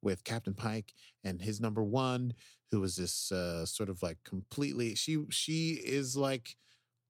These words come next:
a Spock, Kirk, uh, McCoy combination. She's, like, knows everything, no nonsense, shoots from the hip,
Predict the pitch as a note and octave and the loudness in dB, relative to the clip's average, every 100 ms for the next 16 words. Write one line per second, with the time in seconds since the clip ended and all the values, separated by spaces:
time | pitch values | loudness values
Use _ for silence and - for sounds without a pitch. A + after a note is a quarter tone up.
0 | _ A#2+ A#2 G#2+ - - - B2 B2 - | _ 0 2 2 0 0 2 2 2 -6
1 | - - - - C3+ B2 A#2+ - - - | -12 -14 -8 -2 0 0 -2 -8 -12 -16
2 | _ _ _ _ _ - _ A2 G2+ G2 | _ _ _ _ _ -20 _ -2 0 0
3 | F#2 F2+ - _ - - A2+ A2+ A2+ - | 0 -4 -6 _ -20 -12 -8 -4 -4 0
4 | C#3+ C#3 B2+ - B2+ A#2+ A#2 A2 G2+ G2 | 2 4 2 2 0 2 4 4 2 0
5 | F2+ - G#2+ F2+ G2+ F#2 A2+ B2+ C#3+ C3 | 0 2 2 2 2 2 4 6 6 4
6 | B2+ A#2+ A#2 B2 A2+ A2 G#2 - - - | 4 2 2 4 4 2 0 -4 -20 -4
7 | B2 C3+ C#3 B2+ A#2+ A#2 A#2+ A2+ - - | 2 4 6 4 4 4 4 4 0 0
8 | - D3 - C3 A#2+ G#2+ A2+ | 2 4 4 0 2 2 2